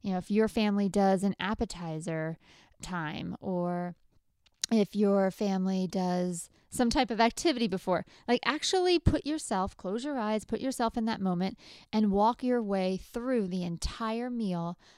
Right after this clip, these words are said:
of how you want to, we'll say, perform. The thing about visualization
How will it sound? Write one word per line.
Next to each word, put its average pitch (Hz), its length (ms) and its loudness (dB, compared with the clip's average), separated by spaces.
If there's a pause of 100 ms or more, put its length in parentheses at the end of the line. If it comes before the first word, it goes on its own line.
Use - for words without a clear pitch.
of 185 120 -6
how 214 520 -4 (320)
you 208 200 -2
want 190 280 0 (380)
to, 170 560 -2 (1300)
we'll 175 120 -6
say, 175 180 -4
perform. - 540 -2 (1900)
The 220 100 -4 (300)
thing 370 160 2
about 349 220 2
visualization 196 1120 0